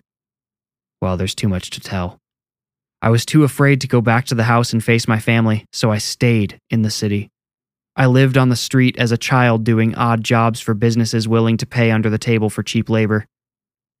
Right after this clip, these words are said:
Eventually, and I mean almost ten years later,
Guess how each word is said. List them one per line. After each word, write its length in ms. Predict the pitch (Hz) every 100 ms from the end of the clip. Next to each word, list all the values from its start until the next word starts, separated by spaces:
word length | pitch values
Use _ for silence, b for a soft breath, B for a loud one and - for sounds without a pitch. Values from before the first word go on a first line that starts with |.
| _
Eventually, 720 | - 123 139 139 117 107 101 _ _ _ _ -
and 120 | 123
I 140 | 110 107
mean 160 | 107
almost 400 | 104 117 110 -
ten 240 | - 123 117
years 300 | 113 107 110
later, 340 | 113 101 95